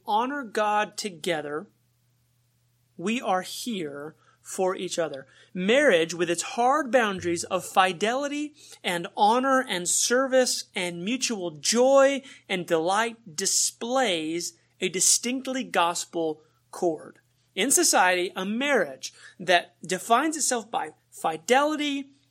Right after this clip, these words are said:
and sexual purity and joy, of reciprocity, of outdoing one another in honor and in sexual giving, strikes a distinctly gospel chord. They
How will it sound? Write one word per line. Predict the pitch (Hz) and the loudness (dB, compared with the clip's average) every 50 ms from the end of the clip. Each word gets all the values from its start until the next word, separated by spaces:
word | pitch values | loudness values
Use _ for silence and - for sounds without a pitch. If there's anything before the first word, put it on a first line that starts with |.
| _ _ - - _ - | _ _ -18 -18 _ -8
and | 220 180 170 160 160 - | -4 -4 -4 -4 -4 -8
sexual | - - - 254 240 - - 220 185 - | -10 -4 -2 -2 0 0 -2 -4 -4 -4
purity | - - - 269 277 277 277 269 269 269 262 269 262 247 _ - | -4 -4 -2 0 0 0 0 -2 -2 -4 -4 -6 -8 -10 _ -16
and | 185 165 160 156 147 | -16 -16 -16 -14 -8
joy, | 147 - - 220 240 254 262 269 269 277 277 269 262 - _ _ _ _ _ _ _ _ _ _ _ _ _ _ _ _ _ _ _ _ _ _ - | -6 -4 -2 0 0 0 0 0 -2 -2 -6 -10 -12 -16 _ _ _ _ _ _ _ _ _ _ _ _ _ _ _ _ _ _ _ _ _ _ -12
of | 185 175 151 160 | -12 -10 -4 0
reciprocity, | 208 240 233 - 226 - - 226 220 220 226 - - 254 240 247 262 269 262 - _ _ _ _ _ _ _ _ _ _ _ _ _ _ _ _ _ _ - | 0 2 2 0 -2 -2 0 2 2 2 2 -2 -4 -4 -4 -6 -8 -10 -12 -16 _ _ _ _ _ _ _ _ _ _ _ _ _ _ _ _ _ _ -10
of | 196 180 - - - | -10 -10 -6 2 4
outdoing | 208 262 285 254 196 220 226 247 247 226 | 4 4 4 2 -2 0 0 0 0 0
one | 226 233 226 | -2 -2 -4
another | 226 220 220 214 190 180 | -4 -4 -4 -4 -4 -4
in | 175 | -6
honor | - - 190 202 220 233 247 254 | -4 -2 0 0 0 0 -2 -4
and | 247 247 190 180 175 | -6 -6 -8 -8 -6
in | 170 175 | -6 -4
sexual | 170 - - - 247 254 - - 269 269 262 262 262 247 254 - - _ _ - 180 147 _ - | -2 -2 0 0 -2 -4 -4 -6 -6 -4 -2 0 -2 -2 -4 -8 -20 _ _ -20 -20 -20 _ -6
giving, | - 196 226 294 247 190 175 143 139 143 151 196 - _ _ _ _ _ _ _ _ _ _ _ _ _ _ _ _ _ _ _ - | 0 2 2 2 2 -2 -8 -10 -12 -20 -20 -20 -20 _ _ _ _ _ _ _ _ _ _ _ _ _ _ _ _ _ _ _ -10
strikes | - - - - - 240 262 277 247 196 180 - - | -8 -8 -8 -8 -10 -10 -8 -8 -8 -8 -8 -10 -10
a | - 190 | -10 -10
distinctly | 160 180 175 - - - 175 170 165 - 160 160 147 | -8 -6 -8 -8 -8 -8 -12 -12 -10 -10 -10 -10 -8
gospel | - 151 143 143 143 - _ - 156 147 143 _ _ _ _ _ _ _ _ _ | -10 -10 -10 -10 -14 -16 _ -10 -10 -10 -10 _ _ _ _ _ _ _ _ _
chord. | - - 165 156 147 135 - - _ _ _ _ _ _ _ _ _ _ - | -8 -6 -4 -4 -4 -6 -10 -16 _ _ _ _ _ _ _ _ _ _ -10
They | 160 170 175 185 196 | -2 -2 -2 -2 -2